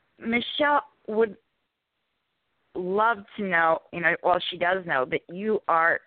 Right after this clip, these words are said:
filling in her shoes tonight, and she's so thrilled that you're doing this.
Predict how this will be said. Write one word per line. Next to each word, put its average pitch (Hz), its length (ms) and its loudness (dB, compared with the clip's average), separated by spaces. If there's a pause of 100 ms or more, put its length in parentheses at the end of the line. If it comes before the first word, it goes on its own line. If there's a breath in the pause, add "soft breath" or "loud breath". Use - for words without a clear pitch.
(160)
filling 190 320 0
in 170 200 0
her 165 240 -4 (120)
shoes 151 220 -8 (120)
tonight, 127 360 -4 (120)
and 151 420 2 (800 loud breath)
she's 214 160 -4 (120)
so 202 300 2
thrilled 196 300 2
that - 120 -8
you're 170 160 0
doing 160 360 -2
this. - 180 -14